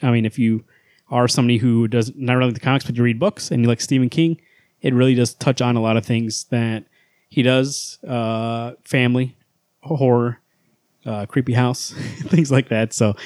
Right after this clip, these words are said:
it's a really, I mean, and it's a really interesting concept. It, they, it's lock and key. They go to this house. There's all these keys that have special abilities. And it's about this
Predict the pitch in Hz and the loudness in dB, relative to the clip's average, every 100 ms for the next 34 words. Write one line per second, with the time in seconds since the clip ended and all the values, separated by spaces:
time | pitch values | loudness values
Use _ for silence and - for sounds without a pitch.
0 | - - - - 139 135 120 151 196 139 | -18 -20 -20 -6 -4 0 0 2 0 0
1 | 143 139 113 - _ _ _ _ _ _ | 0 0 -2 -8 _ _ _ _ _ _
2 | _ 135 131 120 127 147 139 - - 120 | _ -2 0 0 0 0 0 -4 -4 -2
3 | 127 120 - 120 - 127 101 110 107 107 | -2 0 0 -2 0 -4 -2 -4 -4 -6
4 | 107 107 107 127 120 123 110 - 117 117 | -6 -8 -4 0 0 0 -4 -2 0 2
5 | 113 117 117 107 - 120 120 123 107 110 | 0 0 0 -2 -2 -2 -2 -4 -4 -2
6 | 104 - - 113 107 107 110 - 104 113 | -4 -6 -4 -4 -2 -4 -4 -4 -2 0
7 | 104 143 165 180 - - _ - _ _ | 2 2 2 -2 -4 -14 _ -20 _ _
8 | _ 139 120 110 123 117 113 113 117 - | _ 0 0 0 -2 0 -2 -2 -4 -4